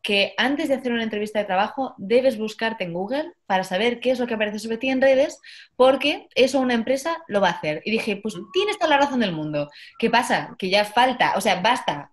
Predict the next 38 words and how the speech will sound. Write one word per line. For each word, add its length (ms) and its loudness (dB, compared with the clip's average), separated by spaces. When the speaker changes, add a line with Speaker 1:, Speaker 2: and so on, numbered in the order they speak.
Speaker 1:
que 340 0
tengas 420 2
un, 200 -4
un 420 -6
mínimo 380 4
de, 180 2
de 300 -2
gente 220 -2
que 60 -2
te 120 -2
sigue 260 2
para, 220 2
bueno, 260 -2
que, 360 -8
que 260 -4
a 180 -6
saber 300 -2
que, 100 -2
sí, 280 -12
sí, 300 -10
o 60 -20
sea, 180 -10
yo 380 0
no 320 0
te 60 0
voy 100 4
a 80 2
mentir, 500 -2
yo 300 0
de 220 -6
vez 180 4
en 160 -2
cuando 480 2
realizo 600 0
alguna 380 2
búsqueda 420 -2
que 100 -2
otra 460 0